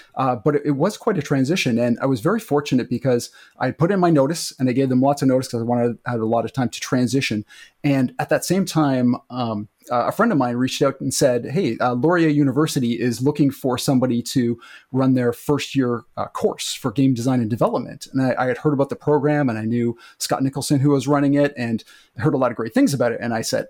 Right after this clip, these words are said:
"Oh, is this, is this for me? Is this something that I could actually do?" And I looked at the application, and sure enough, like, I, I felt like I was, uh, very well qualified, and I was already interested in teaching other people about game design.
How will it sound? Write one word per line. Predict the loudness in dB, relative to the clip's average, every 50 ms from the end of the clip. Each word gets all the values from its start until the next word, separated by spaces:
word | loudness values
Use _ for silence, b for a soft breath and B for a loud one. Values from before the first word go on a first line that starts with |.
| -4
"Oh, | -4 -4 -2 -2
is | -2 -2
this, | -2 -2 -2 -2
is | -4 -2 -2
this | -2 -2 -2
for | -2 0 2 2
me? | 2 2 2
Is | 2 0 0
this | -2 -2
something | -2 -2 0 0 2 2
that | 2 2
I | 0 0
could | 0 0
actually | -2 -2 -2 -6 -6 -4
do?" | 0 0 2 2 0 0 -4 b b b
And | -4 -2
I |
looked | 0 0 0 0 -2
at | -2 0
the | 2
application, | 2 0 0 -2 -4 -2 -2 0 0 2 2 2
and | 2 0 -2 -4 -6 -6
sure | -4 0 0 2 2
enough, | 2 2 2 0 -2
like, | -4 -4 -2 -4
I, | -6 -8 _ -8
I | -8 -4
felt | -2 0 0 0 0
like | -2 -2 -2 0
I | 0 0 0
was, | 0 -2 -2 -2 -4 -8 -12 -10
uh, | -8 -8 -6 -4
very | -2 -2 -2 0
well | -2 -4
qualified, | -2 0 0 0 2 2 0 0 0 0 0
and | -2 -2 -2
I | -4 -6 -8 b b b b b b b
was | -2 0 0
already | 0 0 0 0 0 2
interested | 0 0 0 -2 -6 -4 -4
in | -4 -4
teaching | -4 -2 -4 -4 -2 0 -2
other | -2 -2
people | -2 -2 -2 -2 -2 -2
about | 0 0 -2 -2 -2
game | -4 -6 -6
design. | -6 -6 -6 -6 -6 -6 -8